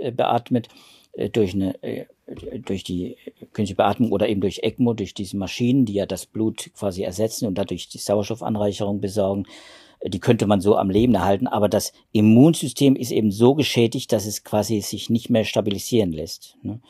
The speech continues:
Und da gibt es einige Befunde in diesem Paper, die sehr schön zeigen, dass eben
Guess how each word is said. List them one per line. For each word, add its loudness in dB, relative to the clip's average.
Und -2
da 8
gibt -2
es 2
einige 4
Befunde 2
in 2
diesem 2
Paper, 6
die 2
sehr 4
schön 4
zeigen, 6
dass 2
eben 4